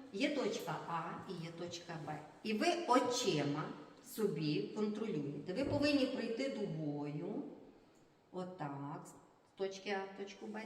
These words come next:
і з точки цієї, а знову назад. І ви концентруєте увагу, що ця дуга повинна бути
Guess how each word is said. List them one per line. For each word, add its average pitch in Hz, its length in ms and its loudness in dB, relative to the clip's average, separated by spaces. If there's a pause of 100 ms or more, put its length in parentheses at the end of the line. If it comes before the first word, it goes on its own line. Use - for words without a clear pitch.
і 160 40 -8
з - 40 -10
точки 196 460 0
цієї, 320 540 0
а - 360 -10
знову 208 360 -2
назад. 147 320 -6 (760)
І 202 80 2
ви 262 80 10
концентруєте 233 1160 6
увагу, 233 560 4
що - 300 0
ця 302 80 6
дуга 180 400 0
повинна 165 360 0
бути 151 400 -6